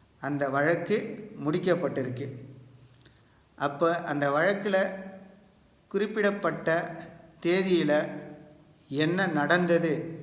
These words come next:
அப்படின்னா, அதுல நான்கு தேதி குறிப்பிட்டு இருக்காங்க. அந்த நான்கு தேதி, பதினாறு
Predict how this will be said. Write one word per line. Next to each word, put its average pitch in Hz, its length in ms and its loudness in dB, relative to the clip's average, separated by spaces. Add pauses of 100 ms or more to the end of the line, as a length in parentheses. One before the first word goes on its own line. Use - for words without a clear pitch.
அப்படின்னா, 135 540 -2 (3750)
அதுல 151 560 -2 (340)
நான்கு 175 480 2
தேதி 185 320 2
குறிப்பிட்டு 160 580 -2 (480)
இருக்காங்க. 135 680 -2 (260)
அந்த 147 180 -2
நான்கு 160 420 0
தேதி, 156 240 0
பதினாறு 175 760 0